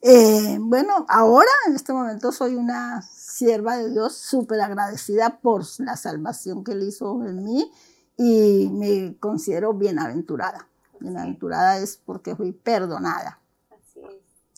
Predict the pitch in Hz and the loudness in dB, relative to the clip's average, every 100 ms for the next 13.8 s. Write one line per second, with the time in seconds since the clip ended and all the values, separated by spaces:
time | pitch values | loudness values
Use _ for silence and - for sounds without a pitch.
0 | _ 202 180 165 185 190 190 196 196 185 | _ -12 -12 -10 -12 -12 -10 -12 -10 -10
1 | - 202 180 180 170 208 185 - 214 196 | -10 -8 -8 -8 -8 -8 -4 2 2 2
2 | 190 175 _ _ _ _ _ _ _ 185 | -2 -6 _ _ _ _ _ _ _ _
3 | _ 156 160 - _ _ _ _ _ _ | _ -20 -20 -20 _ _ _ _ _ _
4 | 226 220 240 254 - 220 208 202 185 185 | -10 -10 -12 -14 -8 -6 -6 -10 -14 -20
5 | - 226 233 240 - 226 214 - 440 277 | -18 -12 -12 -10 -10 -8 -8 -10 -8 -6
6 | 294 262 - _ - 240 240 254 254 247 | -6 -10 -14 _ -6 -4 -2 -2 0 -2
7 | 220 - 226 - 208 226 220 262 240 240 | -6 -10 -12 -12 -10 -8 -8 -10 -12 -8
8 | 302 - 208 196 196 226 208 - - - | -8 -6 -6 -6 -6 -8 -8 -12 -20 -20
9 | _ - - 151 202 - 320 349 381 - | _ -12 -8 -8 -8 -6 -4 -4 -4 -4
10 | 233 226 233 226 226 208 - 233 220 208 | -2 -2 -4 -6 -8 -10 -4 -2 0 -2
11 | 214 214 330 - _ _ _ _ _ _ | -6 -6 -8 -10 _ _ _ _ _ _
12 | 214 220 214 214 202 196 196 208 - 254 | 2 2 2 -2 -6 -6 -6 -8 -6 -4
13 | 233 220 220 208 196 190 170 | -4 -4 -6 -10 -10 -10 -12